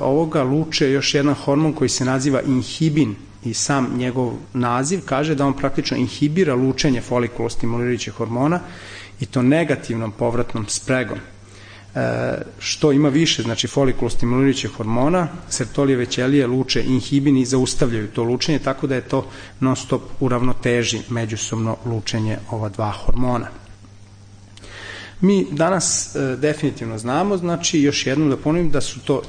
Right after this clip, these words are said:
Sertolijeve ćelije, jedan tip ćelija koji se nalaze u testisu i njihova, e, mesto jeste upravo na bazalnoj membrani seminifernih tubula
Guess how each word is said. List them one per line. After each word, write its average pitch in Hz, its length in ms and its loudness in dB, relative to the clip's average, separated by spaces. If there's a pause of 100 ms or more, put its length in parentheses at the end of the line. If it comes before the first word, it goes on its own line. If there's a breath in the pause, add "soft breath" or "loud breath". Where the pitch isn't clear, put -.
Sertolijeve 139 680 2
ćelije, 143 640 0 (320)
jedan 147 480 2 (200)
tip 131 260 -2
ćelija 120 360 0
koji 117 220 -2
se - 180 -2
nalaze 123 560 2 (420)
u 123 140 0 (120)
testisu - 560 2 (800 loud breath)
i 147 340 6 (360)
njihova, 151 720 4 (360)
e, 143 60 2 (460)
mesto 170 380 2
jeste 135 380 2
upravo 165 340 2
na 131 240 2 (220)
bazalnoj 147 420 2
membrani 127 460 2
seminifernih 123 840 0
tubula 120 460 0